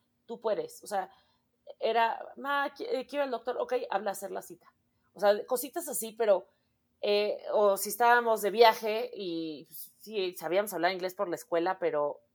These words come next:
pues, a-, te da pena, ¿no? De chico, y era, este, que, que quiero, no sé, me da igual, pedir un sándwich, ¿ok? Ve y pídelo tú, tú pídelo tú, a-, hacer las cosas,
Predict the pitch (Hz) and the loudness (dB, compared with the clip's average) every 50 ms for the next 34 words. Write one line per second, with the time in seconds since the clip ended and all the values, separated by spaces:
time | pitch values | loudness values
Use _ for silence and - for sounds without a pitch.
0 | _ _ _ - - 131 131 135 143 135 123 135 123 _ 143 139 139 - - 165 | _ _ _ -18 -14 -14 -12 -12 -8 -8 -8 -10 -10 _ -14 -14 -12 -8 -6 -6
1 | 220 262 202 151 147 147 196 185 151 - - - - - 147 139 147 147 156 151 | -4 -6 -8 -10 -10 -12 -8 -8 -8 -10 -10 -16 -10 -8 -8 -6 -2 -2 0 0
2 | 147 143 151 _ _ _ _ _ _ _ _ _ _ _ _ _ _ - - 233 | 0 -2 -4 _ _ _ _ _ _ _ _ _ _ _ _ _ _ -10 -10 -10
3 | 214 - 254 240 220 220 220 208 208 208 - 254 - - - - - _ _ - | -8 -4 -4 -2 -2 -4 -6 -8 -12 -10 -8 -10 -10 -10 -10 -14 -16 _ _ -14
4 | - 220 _ _ - 285 285 285 285 277 269 254 214 185 180 190 - - 180 156 | -14 -14 _ _ -8 -4 0 0 2 2 2 2 0 0 -4 -6 -6 -6 -6 -4
5 | 156 160 170 170 175 175 160 151 147 151 147 - _ _ _ _ _ _ _ _ | -2 -2 -2 0 2 2 2 2 0 -6 -14 -18 _ _ _ _ _ _ _ _
6 | _ _ - - 190 185 214 208 226 214 208 226 190 160 147 147 _ _ _ _ | _ _ -14 -12 -10 -10 -8 -8 -8 -8 -8 -8 -8 -8 -10 -12 _ _ _ _
7 | - 190 185 214 - 160 170 _ _ 160 190 190 196 190 - 196 190 180 180 170 | -12 -10 -8 -8 -10 -12 -14 _ _ -6 -4 -4 -4 -4 -6 -8 -8 -8 -8 -8
8 | 160 - - 139 - _ _ - 226 226 226 220 - 240 220 220 214 214 214 208 | -10 -10 -12 -12 -12 _ _ -8 -6 -6 -6 -6 -8 -6 -4 -4 -4 -4 -6 -8
9 | - 220 - - - - - - 202 214 - - 196 175 226 220 240 240 247 - | -8 -10 -10 -10 -12 -14 -10 -8 -6 -6 -6 -8 -8 -8 -6 -6 -6 -6 -8 -8
10 | - 196 170 165 147 160 - - | -12 -10 -6 -4 -4 -4 -6 -10